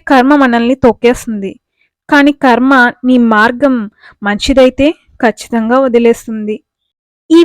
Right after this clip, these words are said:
వీడియోల వల్ల నీ మనసులో ఏ ఒక్క భావం వచ్చినా, ఏ ఒక్క ఆలోచన వచ్చినా కింద కామెంట్ సెక్షన్‌లో నాతో షేర్ చేసుకోవడం మాత్రం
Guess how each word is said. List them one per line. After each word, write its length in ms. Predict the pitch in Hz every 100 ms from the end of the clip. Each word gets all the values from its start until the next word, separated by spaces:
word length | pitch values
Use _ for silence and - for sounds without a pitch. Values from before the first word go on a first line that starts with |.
| 311
వీడియోల 400 | 311 339 370 320 262
వల్ల 200 | 247 214 220 - _ -
నీ 100 | 302 285 254
మనసులో 460 | 254 269 311 294 294 233 226 277
ఏ 40 | 302 247
ఒక్క 240 | 233 _ 302 262
భావం 320 | 294 285 294 240
వచ్చినా, 380 | 220 - 226 214 214 _ 302
ఏ 40 | 320 247 226
ఒక్క 180 | - - 311 277
ఆలోచన 400 | 262 262 262 240 220
వచ్చినా 380 | - 220 202 202 - _ _ _ _ -
కింద 200 | 294 320 -
కామెంట్ 380 | 240 226 247 262
సెక్షన్‌లో 460 | 247 - 226 226 233 214
నాతో 280 | 196 - 269 -
షేర్ 200 | 240 226 220
చేసుకోవడం 500 | 202 - 214 208 208 208
మాత్రం 260 | 202 277